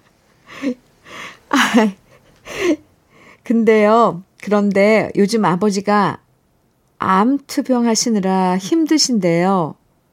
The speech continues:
아, 그래도 우리 아버지는 긍정 마인드로 오늘도 힘내고 계신답니다.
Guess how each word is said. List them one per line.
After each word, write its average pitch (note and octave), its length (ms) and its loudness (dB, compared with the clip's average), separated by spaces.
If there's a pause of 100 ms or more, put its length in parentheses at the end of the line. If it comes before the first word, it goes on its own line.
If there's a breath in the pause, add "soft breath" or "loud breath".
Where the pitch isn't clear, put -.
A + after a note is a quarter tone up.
(180)
아, F#3+ 240 -6 (240 loud breath)
그래도 F3+ 320 -2
우리 F3+ 160 -2
아버지는 F#3+ 640 0 (380 loud breath)
긍정 B3+ 560 2
마인드로 G#3+ 720 2
오늘도 F#3+ 460 0
힘내고 E4 540 0
계신답니다. G#3 920 0